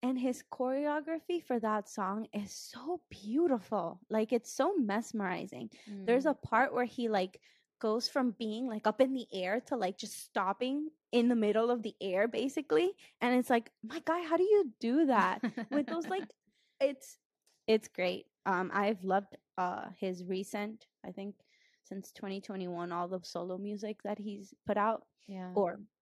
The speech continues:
Speaker 1: solo-ish, you know, with him or, like, another member.
Speaker 2: Mm.
Speaker 1: So I, I,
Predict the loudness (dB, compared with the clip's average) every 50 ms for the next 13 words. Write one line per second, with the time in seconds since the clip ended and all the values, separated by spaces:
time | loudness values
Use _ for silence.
0 | _ _ _ _ -14 -6 -4 -2 -2 -2 -2 -4 -4 -6 -8 -8 -10 -12 -14 -12
1 | -12 -10 -10 -10 -12 -12 -12 -10 -8 -8 -8 -8 -10 -10 -12 -14 -14 -14 -12 -10
2 | -8 -8 -6 -6 -6 -6 -8 -8 -10 -12 _ -20 -20 -16 -12 -10 -10 -10 -8 -6
3 | -4 -4 -4 -4 -4 -4 -6 -6 -4 -4 -6 -8 -8